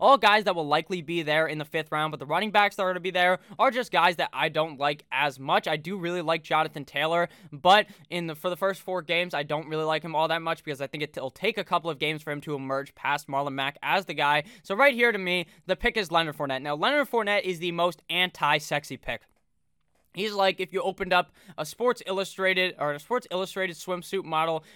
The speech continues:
and it was a bunch of dudes that were just kinda, they just had the dad bod. Now, some women like the dad bod. I probably have more of a dad bod than, like, a skinny bod, even though I'm, like, fucking five ten, one fifty. I'm just, I just, you know, I got them titties, you know what I'm saying? We got that milk. So Leonard Fournette,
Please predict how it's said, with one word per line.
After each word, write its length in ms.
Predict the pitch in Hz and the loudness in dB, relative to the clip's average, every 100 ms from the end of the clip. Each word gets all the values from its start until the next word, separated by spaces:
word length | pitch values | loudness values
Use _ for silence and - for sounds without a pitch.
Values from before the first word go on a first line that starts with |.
| - | -2
and 60 | |
it 80 | 180 | -2
was 100 | 185 | -2
a 40 | 180 | -2
bunch 220 | 254 226 | -2 -2
of 120 | 160 | -6
dudes 320 | 175 180 156 - 160 | -2 -2 -4 -14 -4
that 120 | 165 175 | 0 0
were 100 | 180 | -2
just 380 | 170 269 269 | 0 0 0
kinda, 280 | - 220 220 | 0 0 2
they 80 | 214 | -4
just 200 | 226 208 | -6 -10
had 180 | 208 220 | -2 -2
the 60 | 190 | -2
dad 340 | 170 202 202 | 0 2 2
bod. 220 | 131 110 | -2 -6
Now, 100 | 120 | -8
some 220 | 135 226 220 | -4 -4 -4
women 320 | 220 214 180 | -4 -4 -2
like 180 | 190 - | -2 -4
the 80 | |
dad 420 | 160 170 170 175 135 | -4 2 2 2 2
bod. 360 | 165 180 185 _ _ - | 4 4 2 _ _ 0
I 120 | 180 | 2
probably 340 | 247 277 240 226 | 4 2 2 2
have 280 | 233 247 170 | 4 4 4
more 160 | 156 | -4
of 80 | 139 | -4
a 40 | |
dad 340 | 123 143 139 131 | -4 -2 -2 0
bod 280 | 135 131 123 | 0 0 -4
than, 120 | 131 | -10
like, 160 | 127 | -10
a 60 | 127 | -12
skinny 300 | - - 139 | -12 -10 -8
bod, 240 | 123 123 | -4 -4
even 200 | 135 135 135 | -4 -8 -4
though 120 | 131 | -4
I'm, 120 | 131 | -4
like, 180 | 127 127 | -6 -6
fucking 440 | 147 127 123 117 - _ _ | -6 -6 -10 -14 -16 _ _
five 340 | 185 165 151 | 2 2 0
ten, 320 | - 147 131 | -6 -6 -4
one 160 | 147 147 | -6 -6
fifty. 520 | - 147 - 139 139 _ _ - | -6 -8 -6 -8 -8 _ _ -8
I'm 160 | 156 | -6
just, 300 | 151 151 - 90 | -6 -8 -10 -6
I 140 | 147 | -6
just, 200 | 147 143 | -6 -12
you 60 | 123 | -10
know, 200 | 120 139 | -8 -8
I 60 | |
got 200 | 123 127 | -6 -8
them 180 | 143 131 - | -6 -10 -8
titties, 320 | 196 180 120 | -6 -6 -8
you 80 | 123 | -10
know 60 | |
what 60 | 135 | -10
I'm 60 | 131 | -8
saying? 260 | 147 170 | -6 -6
We 60 | 135 | -6
got 200 | 139 147 | -6 -4
that 120 | 143 | -6
milk. 300 | 131 156 - | -2 -4 -6
So 160 | - 135 | -8 -2
Leonard 320 | 156 220 226 | 0 0 -4
Fournette, 480 | 240 226 202 196 | -4 0 4 4